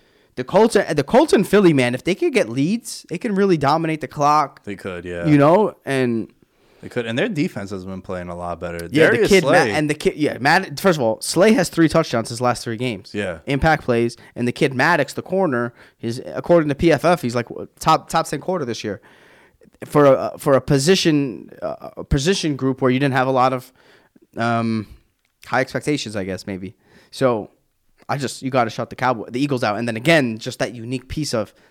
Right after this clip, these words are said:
Speaker 1: they don't gotta get on a plane.
Speaker 2: Yeah. Wow. I wonder if that's ever happened before.
Speaker 1: So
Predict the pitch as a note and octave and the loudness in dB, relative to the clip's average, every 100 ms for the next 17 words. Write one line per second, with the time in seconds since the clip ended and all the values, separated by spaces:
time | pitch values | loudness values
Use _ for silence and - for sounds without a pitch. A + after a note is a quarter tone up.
0 | _ - F3 C#3+ B2 G#2+ - D#3+ D3+ _ | _ -14 -10 -8 -8 -10 -10 -10 -10 _
1 | _ _ _ - G2+ A2 D2+ _ C#3 C#3+ | _ _ _ -20 -16 -16 -16 _ -12 -10
2 | G2+ A2 E3 G#3 G3 C#3 B2 G2 G#2 D3+ | -8 -8 -8 -10 -10 -10 -10 -10 -10 -12
3 | F2+ F#2 - F#2 - - _ - - _ | -14 -18 -18 -20 -20 -20 _ -20 -20 _
4 | - - _ - - A#1 | -20 -20 _ -18 -16 -16